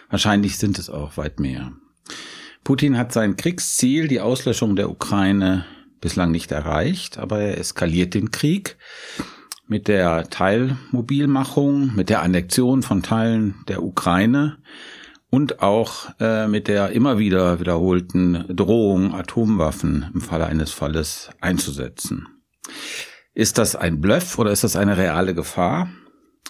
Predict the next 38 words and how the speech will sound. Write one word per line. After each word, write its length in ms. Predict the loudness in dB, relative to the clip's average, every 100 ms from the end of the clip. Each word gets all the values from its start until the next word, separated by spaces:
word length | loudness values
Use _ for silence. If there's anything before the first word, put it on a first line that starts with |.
| -16 -16 -16 -20 -20 -20 -4
Und 220 | 0 2
was 160 | 2 2
ist 120 | 0
mit 200 | 0 0
diesem 400 | 2 4 2 -2
Krieg? 500 | 0 0 0 -6 -4
Geht 160 | 0
er 100 | 2
endlos 480 | 2 2 2 0 0
weiter? 600 | 0 2 2 2 2 0 -4 -16 -20 -20 -20 -20 -20 _ -6
Oder 200 | -4 -4
gibt 200 | -6 -6
es 120 | -2
Szenarien, 920 | 0 2 2 2 2 2 2 2 0 -6 -6
diesen 420 | -2 0 0 -2
Krieg 360 | 0 -2 -2 0
einzufrieren? 880 | 0 2 0 -2 -6 -6 -8 -12 -16 -20 -20 -20 -8 0
Was 160 | 2
ist 100 | 2
von 160 | 4 4
der 100 | 4
Idee 300 | 4 4 4
zu 240 | 4 2
halten, 640 | 2 0 0 2 2 2 0
über 140 | -2
die 80 | -2
ja 60 |
manchmal 300 | 0 0 -2
gesprochen 500 | -2 -2 0 4 4
wird, 300 | 4 2 0 -12 -18 -16 -18 _
dass 180 | -2 0
der 240 | 2 2 2
Westen 460 | 0 0 0 0
stärker 460 | 0 2 2 2 -2
auf 120 | -2
Verhandlungen 680 | 0 4 4 4 2 2 0
drängen 380 | 0 2 2 2
muss? 500 | 2 0 -2 -8